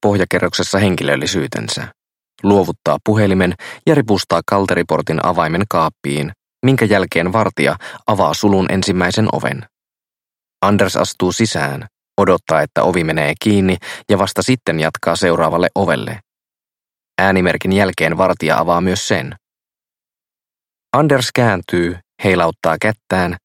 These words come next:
ja jatkaa sitten käytävän läpi kohti eristysyksikön sosiaalitiloja. Ylilääkäri Roland Brulin on viisikymppinen roteva mies, jolla on luisut hartiat ja lyhyeksi leikattu tukka.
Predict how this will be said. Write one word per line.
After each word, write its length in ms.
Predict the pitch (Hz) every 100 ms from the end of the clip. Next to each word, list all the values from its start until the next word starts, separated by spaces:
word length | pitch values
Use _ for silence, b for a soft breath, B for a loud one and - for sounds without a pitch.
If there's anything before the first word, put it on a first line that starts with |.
| -
ja 80 | 113
jatkaa 340 | 104 - 87
sitten 320 | 85 82 85 -
käytävän 420 | 95 82 80 80
läpi 220 | - -
kohti 280 | - 85 - -
eristysyksikön 840 | 104 90 92 - 82 - 90 92
sosiaalitiloja. 840 | 95 - 85 90 - - 50 - - _ _ _ _ _ _ _ _ _ _ _ _ _ 107
Ylilääkäri 640 | 117 123 113 107 107 104
Roland 320 | 101 107 101 92
Brulin 580 | 101 104 120 120 64 69 - B B
on 200 | 90 -
viisikymppinen 720 | 101 - - 82 - 85 87
roteva 320 | 90 101 -
mies, 400 | 160 104 95 - - _ -
jolla 280 | 127 131 107
on 160 | 104
luisut 320 | 110 107 98 -
hartiat 480 | 95 87 87 82 - - -
ja 140 | 92
lyhyeksi 400 | 92 82 73 -
leikattu 340 | 82 82 - 95
tukka. 440 | 78 - _ -